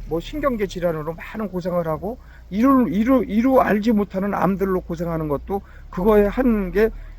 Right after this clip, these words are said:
하나의 원인이라는 게 속속 밝혀지고 있어요. 또 항산화 식품도 몸에 먹으면은 이것이 활성산소를 제거하고 나면은 양전하밖에 안 남아서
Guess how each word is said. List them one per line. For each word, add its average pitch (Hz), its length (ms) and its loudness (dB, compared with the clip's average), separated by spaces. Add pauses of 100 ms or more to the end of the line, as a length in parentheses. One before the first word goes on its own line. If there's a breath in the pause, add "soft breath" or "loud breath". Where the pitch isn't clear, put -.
하나의 247 300 4
원인이라는 170 680 6
게 170 60 -6
속속 233 340 -10
밝혀지고 139 440 -6
있어요. 120 480 -6 (420 soft breath)
또 247 300 2 (240)
항산화 311 440 6
식품도 254 480 -2
몸에 226 320 2
먹으면은 165 720 -4 (460 soft breath)
이것이 277 500 2 (1700)
활성산소를 302 600 4
제거하고 262 540 4
나면은 226 580 0 (340)
양전하밖에 247 640 2
안 208 160 0
남아서 190 440 -4